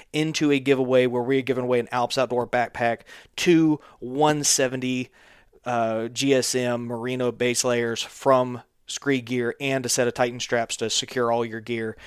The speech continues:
uh, just as our way of saying thanks. So if you're already in, if you're already a Patreon member, you're entered in that giveaway and all the other giveaways that we do. If you're not and you wanna support the show and win some free gear, maybe get a hat, then go to patreon dot com forward slash chasing tails outdoors. The link is also in the show notes. We'd love to have you.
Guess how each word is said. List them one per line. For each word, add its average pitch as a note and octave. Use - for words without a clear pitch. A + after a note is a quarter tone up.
uh, A2
just A#2
as A2+
our A2+
way A2+
of A2
saying A#2
thanks. A#2+
So A#2
if A2+
you're A#2
already C3+
in, C#3
if A#2+
you're B2+
already D3
a C#3
Patreon C#3+
member, C#3
you're A2+
entered C3
in C3
that B2
giveaway B2+
and A2+
all B2
the B2
other B2
giveaways A#2+
that A#2+
we A2+
do. B2+
If -
you're A#2+
not B2+
and B2
you A#2+
wanna C3
support -
the -
show C3+
and C#3+
win C#3
some B2
free C#3+
gear, C3
maybe B2+
get A#2+
a A2+
hat, C#3+
then B2+
go C3+
to C3
patreon B2
dot B2+
com A#2+
forward B2
slash A#2
chasing B2
tails A2+
outdoors. A2
The A#2
link A#2
is G#2
also A#2+
in A#2
the A2+
show A#2+
notes. A#2
We'd A#2+
love A2+
to -
have A#2+
you. G#2+